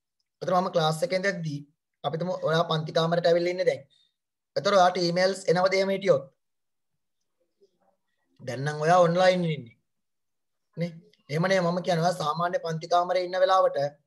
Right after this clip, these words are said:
ඔයාට ඊමේල්ස් එනවද? කවුරු හරි එව්වොත්? ඔව් එනවා. මොකද අපේ ඊමේල්ස් ඔක්කොම ගබඩා වෙන්නේ පුතේ අපේ කම්පියුටර් එකේ නෙවෙයි. සර්වර් කම්පියුටර් එක. අර මේල් සර්වර් එකේ. ඒතර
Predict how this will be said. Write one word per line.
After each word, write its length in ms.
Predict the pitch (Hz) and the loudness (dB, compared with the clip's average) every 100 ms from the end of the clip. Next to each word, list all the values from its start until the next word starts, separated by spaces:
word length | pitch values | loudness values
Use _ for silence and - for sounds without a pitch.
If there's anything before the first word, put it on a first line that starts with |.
| _ | _
ඔයාට 240 | - 175 175 | 2 2 2
ඊමේල්ස් 440 | 165 175 185 180 - | -2 2 2 0 0
එනවද? 340 | 180 175 143 139 - _ _ _ _ - | 2 4 4 2 -4 _ _ _ _ 0
කවුරු 200 | 165 180 | 4 4
හරි 140 | 175 | 4
එව්වොත්? 320 | 170 190 226 - _ _ _ _ _ _ _ _ _ _ _ _ _ _ _ _ _ _ _ _ 165 | 2 0 -4 -10 _ _ _ _ _ _ _ _ _ _ _ _ _ _ _ _ _ _ _ _ 0
ඔව් 180 | 196 | 2
එනවා. 320 | 202 214 139 - _ _ _ _ _ _ _ _ _ _ _ _ | 0 -2 -4 -10 _ _ _ _ _ _ _ _ _ _ _ _
මොකද 320 | 151 165 202 165 131 - _ _ - | -6 -2 2 2 0 -6 _ _ -8
අපේ 300 | 156 202 190 | -4 -2 0
ඊමේල්ස් 480 | 165 170 185 190 185 | 0 -2 -4 -4 -4
ඔක්කොම 280 | 170 190 180 | -4 -4 -2
ගබඩා 420 | 165 160 170 175 | 0 2 2 2
වෙන්නේ 180 | 180 175 | 0 -4
පුතේ 180 | 202 | -2
අපේ 220 | 180 185 180 | -2 -2 -2
කම්පියුටර් 460 | 170 165 180 190 | -4 -4 -10 -8
එකේ 160 | 196 190 | -6 -4
නෙවෙයි. 300 | 190 190 127 _ _ _ _ _ - | -4 -4 -8 _ _ _ _ _ -16
සර්වර් 500 | - 185 202 208 208 | 0 4 4 2 -2
කම්පියුටර් 500 | 196 185 185 180 196 | -6 -6 -8 0 4
එක. 220 | 170 160 - _ _ _ - | 4 2 -12 _ _ _ -2
අර 80 | 175 | 0
මේල් 320 | 160 175 202 202 | 2 0 0 -4
සර්වර් 420 | 202 196 180 170 | 0 2 4 6
එකේ. 200 | 170 127 _ _ _ _ _ _ _ _ | 4 0 _ _ _ _ _ _ _ _
ඒතර 140 | - | -6